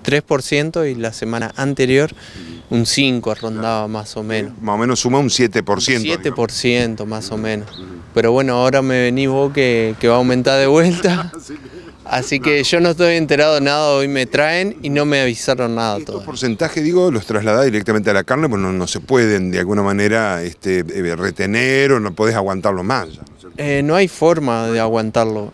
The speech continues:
Speaker 1: Eh, la semana pasada había aumentado algo, nada, nada había aumentado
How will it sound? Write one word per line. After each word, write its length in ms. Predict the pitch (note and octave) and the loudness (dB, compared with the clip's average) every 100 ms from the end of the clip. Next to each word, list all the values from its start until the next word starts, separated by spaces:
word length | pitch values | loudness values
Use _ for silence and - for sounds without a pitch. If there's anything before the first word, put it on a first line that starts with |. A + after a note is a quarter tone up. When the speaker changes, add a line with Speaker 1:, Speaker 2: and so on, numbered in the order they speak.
| - | -6
Speaker 1:
Eh, 320 | A2+ G#2+ A2 | -4 -2 -4
la 140 | G#2+ A2 | -4 -4
semana 320 | C3 C#3+ E3 | -2 0 0
pasada 880 | C#3 - D3+ D#3+ E3+ D3 C3 B2+ B2 | -2 0 2 2 2 0 0 0 0
había 160 | C3+ | 0
aumentado 1040 | C#3 C3+ A#2+ B2 C3+ C3 A#2+ A2+ A2 G#2 - - - - | -2 -2 0 2 2 2 2 0 -2 -4 -10 -20 -20 -8
algo, 480 | C3 C3 A#2 G#2+ G#2+ | -2 -2 -2 -6 -10
nada, 480 | A#2+ B2 A#2+ G#2 G#2 _ _ | -4 -2 0 -2 -6 _ _
nada 340 | A#2+ A#2 A2 A2 | -2 0 -2 -4
había 240 | A#2 A2+ | -4 -4
aumentado 600 | A2 A2+ A2 A#2+ C3 | -4 -6 -2 0 0